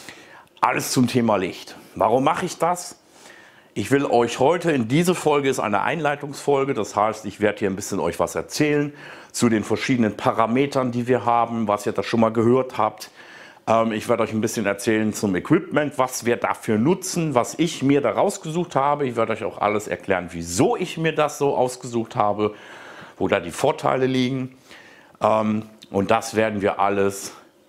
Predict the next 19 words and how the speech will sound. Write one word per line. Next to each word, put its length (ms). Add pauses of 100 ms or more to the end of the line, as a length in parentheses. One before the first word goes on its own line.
(160)
in 420
mehrere 600
Folgen 540 (200)
packen. 640 (540)
Und 260
heute 280
ist 220
halt 200
eben 480 (280)
die 300
Einleitungsfolge, 1120
in 100
der 160
ich 80
euch 160
erstmal 320
alles 240
erklären 600
werde. 260